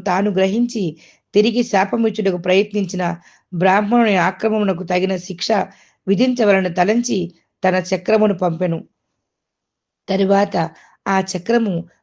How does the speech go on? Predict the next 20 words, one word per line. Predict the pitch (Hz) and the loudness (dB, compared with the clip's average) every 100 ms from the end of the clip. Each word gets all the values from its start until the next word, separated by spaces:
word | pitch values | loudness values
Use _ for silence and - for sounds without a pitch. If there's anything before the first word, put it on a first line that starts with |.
| _ | _
కోటి | - 214 220 | 2 2 2
సూర్యకాంతితో | 180 202 214 262 226 202 185 185 175 | -2 -2 0 0 0 0 -2 -2 -2
ప్రకాశించు | 175 170 214 226 208 170 165 | -2 -2 0 0 -2 -6 -4
జ్వాలలు | 160 185 226 226 | 0 2 2 2
మండుచుండగా | 190 175 175 185 175 175 170 - _ _ - | 0 -4 -4 -4 -2 -2 -2 -6 _ _ -4
నోరు | 190 233 240 | 2 4 4
తెరచుకొని | 220 185 170 - 185 | 2 -2 -4 -4 -2
పైకి | 185 185 190 214 | -2 -2 -2 0
వచ్చెను. | 190 175 175 170 - _ _ _ | -2 -2 -6 -8 -10 _ _ _
దానిని | 170 180 190 185 175 190 | -2 0 0 -2 -4 -6
చూసి | 208 233 | -2 -2
బ్రాహ్మణుడు | 165 180 190 220 185 | 0 -2 -2 -2 -2
భయము | 165 190 220 | 0 0 0
పొంది | 214 208 240 202 160 - _ _ - | -2 -2 0 -2 -4 -12 _ _ -6
ప్రాణములను | 196 226 262 262 202 | -2 0 0 0 0
కాపాడుకుని | 175 180 180 208 185 175 170 | -2 -4 -2 0 -2 -4 -4
తలంపుతో | 170 185 202 185 175 190 | -4 -4 -4 -6 -4 -2
పరిగెత్తెను. | 175 180 208 208 180 160 - _ _ _ | -2 0 -2 -2 -4 -6 -12 _ _ _
సుదర్శన | - 202 196 226 202 185 | -6 0 0 0 -2 -6
చక్రము | 180 180 240 254 214 165 | -6 -4 -2 0 -2 -4